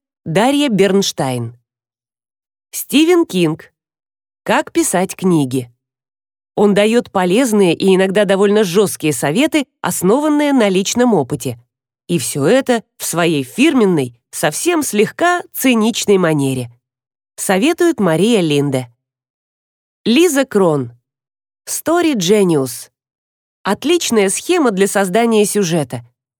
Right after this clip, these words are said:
Особенно мне понравилось, что она показывается детально и на примере разработки истории.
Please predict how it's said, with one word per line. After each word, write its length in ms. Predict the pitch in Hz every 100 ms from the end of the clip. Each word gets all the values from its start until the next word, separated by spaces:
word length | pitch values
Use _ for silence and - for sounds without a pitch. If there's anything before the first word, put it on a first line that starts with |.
| _ -
Особенно 560 | 156 - 262 220 175
мне 160 | 175 180
понравилось, 560 | 170 190 240 214 190 -
что 180 | -
она 240 | 185 220 269
показывается 720 | 214 220 208 160 156 151 147
детально 720 | 147 170 - 320 294 156 113 _ _ -
и 120 | 262
на 120 | 240
примере 460 | - 220 277 311 233
разработки 680 | 208 190 180 233 - 208
истории. 580 | 190 - 147 139 127